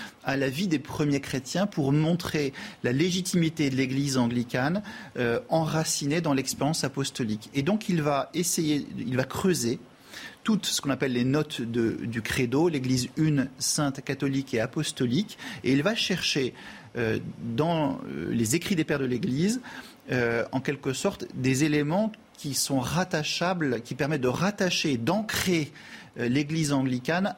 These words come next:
à l'église apostolique et à l'église de toujours, en quelque sorte, qu'elle ne soit pas une sorte de, d'éruption spontanée ou, ou anarchique, euh, qui serait apparue comme cela de manière accidentelle dans le cours de l'histoire. Et donc, il veut, euh,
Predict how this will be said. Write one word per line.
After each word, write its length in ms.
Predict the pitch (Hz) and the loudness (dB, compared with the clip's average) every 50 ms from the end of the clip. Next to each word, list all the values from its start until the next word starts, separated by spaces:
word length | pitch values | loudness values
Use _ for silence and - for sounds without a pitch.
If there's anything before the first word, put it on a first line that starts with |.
| - | -4
à 140 | - 147 143 | -4 -2 0
l'église 380 | 131 127 156 151 180 202 175 165 | 0 0 0 2 2 2 2 0
apostolique 720 | 147 - 143 135 - - 139 143 165 214 214 - - - | 0 -2 -4 -4 -2 -2 -2 0 0 0 -2 -2 -4 -4
et 60 | - 127 | -2 0
à 20 | |
l'église 420 | 127 131 131 147 185 180 160 139 | 0 0 0 2 0 0 0 0
de 120 | 123 120 120 | 0 -2 -2
toujours, 500 | 113 - - 165 151 151 170 170 135 120 | 0 2 2 4 4 4 4 4 4 2
en 60 | 117 | 2
quelque 280 | - - 123 - 139 127 | 0 -2 -2 0 -2 -2
sorte, 300 | - - 214 214 - - - 262 - - | 0 0 -2 -2 -2 -6 -14 -14 -8 -4
qu'elle 140 | - 170 170 | -2 0 0
ne 40 | 170 | 0
soit 180 | - 196 180 | 0 -2 0
pas 120 | 185 208 202 | 2 2 2
une 100 | 180 165 | 2 2
sorte 300 | - - 165 - - 143 | 0 0 -2 0 0 0
de, 260 | 127 117 117 110 104 - - - - - - | 2 2 2 2 0 -2 -8 -14 -14 -12 -6
d'éruption 640 | - 123 151 151 143 165 147 - - - - 165 147 | 0 0 2 2 2 0 0 -2 -2 0 2 2 2
spontanée 960 | 143 - - - 170 165 156 160 170 147 147 147 147 147 156 156 160 165 165 | 0 -2 -2 0 2 2 2 2 2 2 2 2 0 0 2 2 2 2 2
ou, 260 | 151 131 127 127 120 117 - - - - | 4 4 4 4 4 2 0 -6 -4 0
ou 160 | - 135 143 | 2 4 4
anarchique, 720 | 143 151 147 135 - - - - 180 202 214 - - - - - - - - - | 4 2 2 0 0 0 0 0 0 0 -2 -2 -6 -12 -12 -12 -14 -10 -4 -2
euh, 120 | 135 127 | -2 -2
qui 160 | 127 - 139 | -2 -2 -2
serait 580 | - - - 147 143 143 135 147 143 143 139 135 | -2 0 0 2 2 2 2 2 0 0 0 0
apparue 440 | - 151 151 - 175 151 143 170 170 | 0 -2 -2 0 0 0 2 0 0
comme 180 | 170 151 131 139 | 0 0 0 0
cela 480 | 127 - - 143 135 139 147 165 180 | 0 0 0 0 2 4 2 2 2
de 140 | 175 147 143 | 0 0 2
manière 160 | 139 139 131 | 2 2 2
accidentelle 680 | 143 143 - - - 147 147 143 135 135 - 160 170 175 | 2 0 -2 -2 0 0 0 0 0 0 0 0 0 2
dans 100 | 151 135 | 0 0
le 40 | 127 | 0
cours 160 | - 147 143 | 0 -2 -2
de 80 | 127 | -2
l'histoire. 480 | 127 123 123 - - - 117 110 110 110 110 - 233 - - - - | -2 -2 -2 -4 -4 -2 0 0 0 -2 -4 -6 -8 -8 -8 -6 -4
Et 60 | - | 0
donc, 260 | 131 180 226 226 - - - - - - | 2 2 2 0 -2 -8 -14 -16 -10 -6
il 200 | 170 147 139 135 | -2 0 0 0
veut, 420 | 123 131 160 208 226 254 247 - - - - | 2 2 2 2 4 2 0 -2 -4 -4 -2
euh, 140 | 123 117 107 | -2 0 0